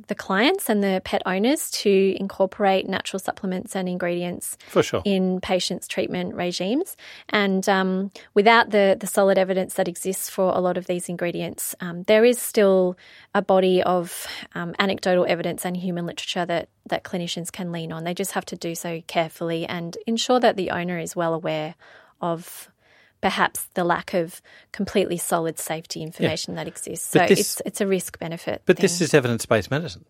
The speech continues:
Speaker 2: This
Speaker 1: Yeah.
Speaker 2: is exactly what McMaster University taught.
Speaker 1: Yeah.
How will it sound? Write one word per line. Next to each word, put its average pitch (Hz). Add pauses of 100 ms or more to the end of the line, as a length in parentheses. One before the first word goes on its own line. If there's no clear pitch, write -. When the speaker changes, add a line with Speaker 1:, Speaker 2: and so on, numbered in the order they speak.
Speaker 2:
This -
Speaker 1:
Yeah. 160
Speaker 2:
is 107
exactly 107
what 101
McMaster 104
University 92
taught. -
Speaker 1:
Yeah. -